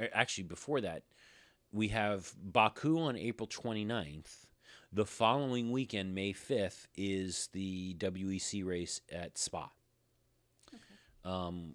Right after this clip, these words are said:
Speaker 1: we then move up to June tenth, which is the Canadian Grand Prix, followed June sixteenth and seventeenth by Le Mans in its traditional location,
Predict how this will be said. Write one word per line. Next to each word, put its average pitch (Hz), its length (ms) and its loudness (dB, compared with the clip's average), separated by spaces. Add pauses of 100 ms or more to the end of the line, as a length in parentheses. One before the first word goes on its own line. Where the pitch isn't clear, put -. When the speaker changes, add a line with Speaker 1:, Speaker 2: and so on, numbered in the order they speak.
Speaker 1:
we 98 220 -4
then 113 260 0
move 120 260 0
up 110 340 0
to 110 720 0
June 107 400 0
tenth, 127 400 0
which 98 260 -6
is 90 140 -4
the 92 100 -4
Canadian 107 460 -2
Grand 98 320 -2
Prix, 143 360 -4 (460)
followed 113 460 6
June 98 280 -2
sixteenth 95 500 -4
and 85 140 -6
seventeenth 92 520 -4
by 82 120 -4
Le 78 140 -4
Mans 80 280 -6 (960)
in 101 140 0
its 90 100 -4
traditional 85 520 -6
location, 71 580 -10